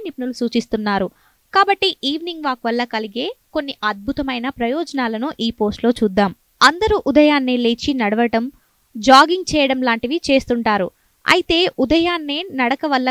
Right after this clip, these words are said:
కలిగే ప్రయోజనాల గురించి మనలో చాలా మందికి తెలుసు. ఇది గుండె మరియు ఊపిరితిత్తుల ఆరోగ్యాన్ని పెంచడంలో సహాయపడుతుంది, కొలెస్ట్రాల్ స్థాయిలను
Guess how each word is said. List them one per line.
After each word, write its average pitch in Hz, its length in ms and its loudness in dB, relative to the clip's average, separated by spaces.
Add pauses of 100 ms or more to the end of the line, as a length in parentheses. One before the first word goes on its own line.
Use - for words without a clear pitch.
కలిగే 226 280 0 (100)
ప్రయోజనాల 254 600 2
గురించి 220 360 0 (120)
మనలో 247 260 0 (140)
చాలా 262 260 4 (100)
మందికి 240 360 -2
తెలుసు. 214 320 0 (440)
ఇది 359 140 6 (100)
గుండె 330 260 2 (100)
మరియు 330 260 2 (200)
ఊపిరితిత్తుల 320 580 0 (160)
ఆరోగ్యాన్ని 240 560 2
పెంచడంలో 214 560 0
సహాయపడుతుంది, 233 840 2 (500)
కొలెస్ట్రాల్ 359 500 2
స్థాయిలను 240 480 4